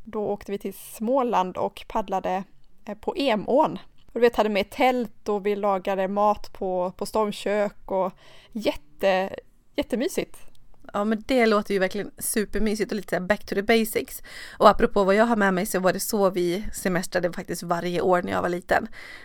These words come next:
Speaker 2: Att vi hade kanot, så jag och min storebror satt liksom i mitten på kanoten och mamma där fram och pappa där bak, och så var vi ute och, eh,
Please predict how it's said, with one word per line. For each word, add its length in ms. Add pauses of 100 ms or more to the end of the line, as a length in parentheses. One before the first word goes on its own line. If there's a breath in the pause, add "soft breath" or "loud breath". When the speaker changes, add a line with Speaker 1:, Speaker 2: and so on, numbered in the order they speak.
Speaker 2:
Att 220
vi 220
hade 220
kanot, 520
så 100
jag 220
och 60
min 240
storebror 600
satt 260
liksom 260
i 40
mitten 320
på 80
kanoten 560
och 60
mamma 280
där 80
fram 280
och 60
pappa 280
där 80
bak, 300
och 80
så 180
var 100
vi 80
ute 280
och, 320
eh, 180